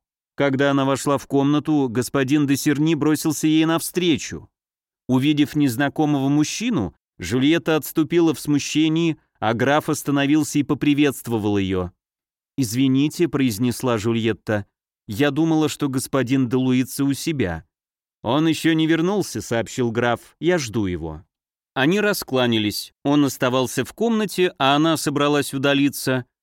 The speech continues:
как вдруг удивленно уставились друг на друга. Бесспорно, Жюльетта первой вспомнила, при каких обстоятельствах она встречала этого возникшего перед ней так внезапно человека, и тотчас ее охватил ужас.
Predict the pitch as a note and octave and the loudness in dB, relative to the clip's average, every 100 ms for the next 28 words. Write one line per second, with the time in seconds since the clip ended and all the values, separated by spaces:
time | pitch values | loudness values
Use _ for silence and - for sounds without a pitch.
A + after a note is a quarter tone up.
0 | _ _ _ _ F3 F3+ D#3 A3+ C4+ A#3 | _ _ _ _ 0 0 -2 0 0 0
1 | F#3 F#3+ A3 A3+ A3 G3 - G3+ F3 C3+ | -2 0 0 0 0 -2 0 2 2 0
2 | F#2 G2 A2 - A#2 F#2+ A2 G2+ G2+ G2+ | -2 -4 -4 -2 -2 0 0 0 -4 -6
3 | _ _ _ _ _ _ _ _ F2+ C3 | _ _ _ _ _ _ _ _ -4 -2
4 | - E3 F3+ E3+ D#3+ C3 D#3 D#3+ - E3 | -2 0 2 2 2 2 2 2 0 0
5 | F3 F3 D#3 D3 - E3 E3+ D#3 C#3+ B2 | 2 2 2 -2 -2 0 2 4 2 0
6 | C3+ C3 D3 D#3+ - D3 - D#3+ F3+ D#3+ | -2 -2 -2 -2 -4 -6 -2 2 2 2
7 | C#3 G#2+ G#2+ G#2 - _ _ _ A2+ A#2+ | -2 -6 -4 -6 -6 _ _ _ -2 0
8 | C#3+ - D3 C#3 - D3 C#3 C3+ C3 B2+ | 0 -2 -6 -4 0 2 2 0 0 0
9 | C3 A2+ C#3+ C3 - C3 B2+ C3+ B2+ B2+ | 0 2 0 0 -2 -2 0 0 0 2
10 | C3 C3 B2+ - B2+ A2 C3+ C3 B2+ - | 0 0 -2 0 0 2 -2 -2 -4 -2
11 | C3+ C3+ F3 E3 D#3 D3 _ _ _ _ | -2 0 0 0 -2 -2 _ _ _ _
12 | A2 G2+ E3+ G3+ - G3 G3 F#3+ F#3+ F3+ | -6 -2 -2 -2 -4 -4 -2 0 0 0
13 | E3 E3 F3 F3 F3 G#2 F2 - - | 0 0 0 2 2 0 -6 -10 -14